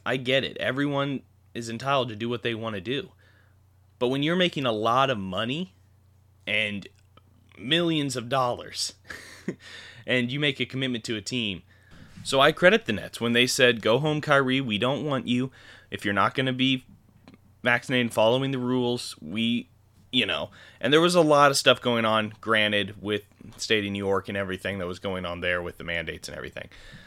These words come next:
But they wanted to focus on the team, and that was very important, I believe, for the Nets. But what happened? They caved. They brought back <laughs> Kyrie Irving. They sh-, they gave Kyrie Irving all the power, just like they gave Kevin Durant. And this is what happens.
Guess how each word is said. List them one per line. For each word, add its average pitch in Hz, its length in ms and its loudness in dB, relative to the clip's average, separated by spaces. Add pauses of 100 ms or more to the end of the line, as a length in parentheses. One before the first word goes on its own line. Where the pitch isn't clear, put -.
(680)
But 151 300 6
they 127 160 4
wanted 156 260 2
to 139 60 -4
focus 127 460 0
on 98 240 0
the 123 80 -2
team, 202 400 0 (120)
and 107 120 -4
that 95 120 4
was 120 120 -2
very 123 240 4
important, 156 360 0
I 104 80 0
believe, 92 300 -4
for 104 220 0
the 135 100 -2
Nets. - 340 0
But - 200 -4
what 98 180 0
happened? 143 340 0
They 107 120 -2
caved. 92 420 -6
They 98 120 -2
brought 101 300 0
back 117 180 4
<laughs> - 20 -16
Kyrie 107 420 0
Irving. 82 300 -8 (920)
They 123 140 4
sh-, - 140 -2
they 131 180 4
gave 139 400 2
Kyrie 143 400 2
Irving 110 380 0 (100)
all 110 260 4
the 107 80 -4
power, 85 320 -4
just 90 200 -4
like 127 160 4
they 120 100 2
gave 113 220 -4
Kevin 104 260 -6
Durant. 87 280 -6 (260)
And 104 220 -2
this 107 200 0
is 127 140 -4
what 110 160 0
happens. - 560 -10